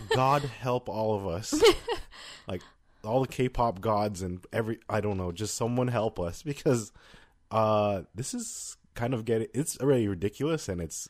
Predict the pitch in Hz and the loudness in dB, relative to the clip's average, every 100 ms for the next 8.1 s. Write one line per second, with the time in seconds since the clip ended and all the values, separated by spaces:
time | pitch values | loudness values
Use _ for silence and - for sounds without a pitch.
0 | - 95 131 135 131 110 90 - - - | -10 -2 0 2 2 2 0 -6 -20 -10
1 | 98 95 101 104 101 - 82 107 104 98 | -6 -4 -2 -2 -2 -2 2 2 2 -2
2 | - 92 110 98 90 87 87 - _ _ | -4 -4 -2 -2 -2 -4 -4 -12 _ _
3 | _ - 135 139 - 143 110 95 - - | _ 2 6 6 6 4 4 2 -8 -14
4 | - - 98 - 98 92 95 _ _ _ | -14 -6 -6 -6 -8 -8 -10 _ _ _
5 | _ - 247 320 - 370 359 349 339 277 | _ -4 -4 -4 -4 2 2 2 0 -4
6 | 262 - - - - _ - 185 202 220 | -6 -8 -18 -18 -20 _ -16 -10 -6 -4
7 | 233 240 220 214 180 214 233 220 285 285 | -4 -4 -6 -8 -8 -6 -4 -2 0 0
8 | 269 | -2